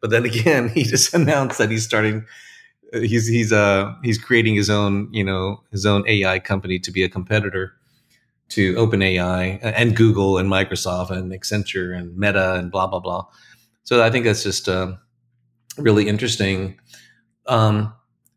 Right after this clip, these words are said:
and then I think for a lot of, uh, uh, companies, um, particularly in the learning space, I mean, you know, it's not just Cornerstone. I think there's a lot of other, um,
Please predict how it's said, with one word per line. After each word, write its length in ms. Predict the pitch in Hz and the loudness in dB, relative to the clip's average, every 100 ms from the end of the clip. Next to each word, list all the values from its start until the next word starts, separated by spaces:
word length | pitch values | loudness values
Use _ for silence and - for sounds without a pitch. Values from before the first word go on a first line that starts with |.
| _ 123 | _ 2
and 240 | 117 117 | 4 4
then 160 | 120 110 | 4 2
I 80 | |
think 160 | 110 151 | 2 2
for 100 | 135 | 4
a 60 | 117 | 6
lot 240 | 110 110 | 6 4
of, 360 | 110 104 101 107 | 4 4 0 0
uh, 300 | 104 95 98 | -2 -2 -4
uh, 80 | 101 | -10
companies, 960 | - 170 214 143 98 92 107 - - 110 117 | -4 -4 0 0 0 -2 -4 -4 -4 -6 -4
um, 360 | 101 98 101 - 104 | -4 -4 -6 -10 -8
particularly 340 | 123 202 277 135 | 0 0 2 2
in 40 | |
the 80 | 107 | 2
learning 300 | 104 131 156 | 0 0 -2
space, 600 | 160 156 160 - - - | 0 0 0 -2 -2 -2
I 60 | 113 | -2
mean, 420 | 113 110 110 110 _ _ _ - | 0 2 0 -6 _ _ _ -12
you 120 | 110 | -8
know, 240 | 95 95 - | -6 -6 -6
it's 160 | 117 151 | -4 -2
not 160 | 151 | 0
just 340 | 120 110 - - | -2 -4 -6 -8
Cornerstone. 560 | 123 165 - 92 92 | -4 -4 -4 -4 -4
I 60 | 101 | -4
think 140 | 110 | -4
there's 100 | 110 | -2
a 80 | 104 | 0
lot 280 | 104 113 139 | 2 4 4
of 240 | 113 95 - _ _ _ _ _ _ - | 2 0 -10 _ _ _ _ _ _ -2
other, 640 | 131 135 123 117 110 110 107 | 0 4 6 6 6 4 0
um, 500 | 104 101 98 95 98 | -2 0 -2 -6 -10